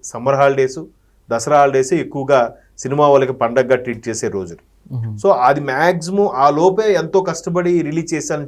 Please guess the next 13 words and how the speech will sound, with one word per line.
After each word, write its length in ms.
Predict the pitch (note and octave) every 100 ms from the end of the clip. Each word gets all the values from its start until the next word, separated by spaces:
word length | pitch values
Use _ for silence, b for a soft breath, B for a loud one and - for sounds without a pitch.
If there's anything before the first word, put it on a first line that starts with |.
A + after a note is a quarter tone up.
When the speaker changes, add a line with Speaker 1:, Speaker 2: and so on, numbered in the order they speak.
| C3
Speaker 1:
చూస్తారు. 320 | A#2+ - - _ b b
అది 100 | B2
Speaker 2:
మ్మ్. 100 | A2+
Speaker 1:
దాటిపోతే 760 | C3 F3+ F#3 G3+ G3+ F3+ F3 F3 B B
ఆ 220 | G#2+ A2+
ఫ్లో, 520 | A2+ - E3+ G3+ E3+ -
ఆ 100 | G#2+
ఫోబియా 540 | - F3+ A3 A3+ F#3+
మిస్ 280 | D#3+ D#3+ G#3+
అవుతుంది 360 | G3 F#3+ E3+
అనేది 520 | D#3 D#3 D3+ G3+ D3+ - _ _ D#3
చాలామంది 400 | D#3+ E3 D#3+ C3+
అభిప్రాయం. 520 | C3 C3 B2+ G2+